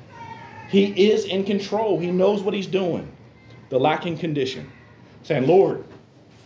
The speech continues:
these people are hungry. Lord, they gotta leave you, right? I mean, you're good for teaching them. You're good for giving them some cool spiritual sounding words and advice, but Lord, I mean, they're hungry.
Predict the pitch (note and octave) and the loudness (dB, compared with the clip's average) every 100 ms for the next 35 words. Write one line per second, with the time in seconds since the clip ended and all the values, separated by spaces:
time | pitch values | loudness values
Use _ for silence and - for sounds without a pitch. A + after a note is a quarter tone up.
0 | - D#3 A3 G3+ F#3 G#3 A#3 G#3 C#3+ - | -20 -14 -6 2 2 2 0 0 -4 -6
1 | - - - - - - F#3 A#3 A3 F#3+ | -16 -20 -20 -20 -20 -14 0 2 2 0
2 | - A3+ D4+ C#4+ A#3 D#4 F4 E4+ G#3 F3+ | 0 2 2 2 0 2 2 2 -2 -2
3 | F3 C#4+ E4+ - - - - - - - | 2 2 0 -4 -16 -20 -20 -20 -20 -8
4 | G3+ A#3 A#3 G3+ - - - - - - | -4 0 0 -2 -6 -18 -20 -20 -20 -20
5 | - - E3 C#4 G3 D4+ F4+ - G#3 G3 | -20 -6 0 2 4 4 4 0 -2 0
6 | C#4 D4 D4+ C4 A3+ A#3 A#3+ - - - | -2 0 0 0 0 0 -4 -10 -18 -20
7 | - - A#3+ A3+ C4 F#4+ F#4 A#3+ F#3 D3+ | -18 -2 0 2 2 0 0 2 2 2
8 | - - A#3+ C4 C4 A3 G#3+ G3 - C4 | -6 -8 0 2 2 -2 -6 -8 -6 -6
9 | B3+ A#3 - B3 C4 B3+ A3+ G#3 A#3+ B3 | -4 -6 -6 0 0 0 -4 -4 -4 -4
10 | A3 F#3+ G3+ C#4 C#4+ G#3+ G#3 F#3 G3 E4+ | -4 -2 0 2 0 -2 -6 -6 -2 -2
11 | D#4 - E3+ E3+ D4+ C#4+ F3 G3+ G#3 D#4+ | -2 -4 -4 0 2 2 0 -2 0 0
12 | C#4 G4 G4 F4 C4 C#3 - | 2 0 0 0 0 -2 -6